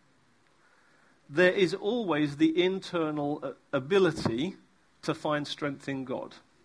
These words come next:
The, that's the difference between being a saved person and not a saved person. We have a Saviour. We, we do have a Saviour. And he doesn't just save us from our sin, he saves us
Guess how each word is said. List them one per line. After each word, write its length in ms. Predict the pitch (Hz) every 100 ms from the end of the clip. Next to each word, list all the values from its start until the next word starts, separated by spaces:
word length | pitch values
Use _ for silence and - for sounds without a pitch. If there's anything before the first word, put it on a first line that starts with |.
| _ _ -
The, 240 | 151 151 170
that's 240 | 196 -
the 140 | 180
difference 520 | 160 226 - 139 143 -
between 520 | 160 156 170 170 160
being 400 | 170 165 156 156 - - -
a 140 | - 170
saved 540 | 165 185 175 165 -
person 480 | - 143 147 170 165
and 340 | 165 180 175
not 220 | 185 226 151
a 100 | 135
saved 480 | - 135 123 -
person. 400 | - 127 123 120 - _ _ -
We 140 | 170
have 220 | 165 190
a 80 | 190
Saviour. 680 | - - 196 180 135 117 82 - _ _ _ _ _ - -
We, 160 | 165
we 240 | 180 175 196
do 300 | 156 214 202
have 240 | 165 190
a 60 | 196
Saviour. 680 | - 233 233 220 127 98 - _ _ _
And 100 | 165
he 60 | 185
doesn't 240 | 208 220 208
just 220 | 190 -
save 220 | 202 185
us 100 | 170
from 200 | - 165
our 120 | 156
sin, 480 | 147 - 139 139 160 - - _
he 140 | - 196
saves 560 | - 220 226 220 139 139
us 420 | 110 - -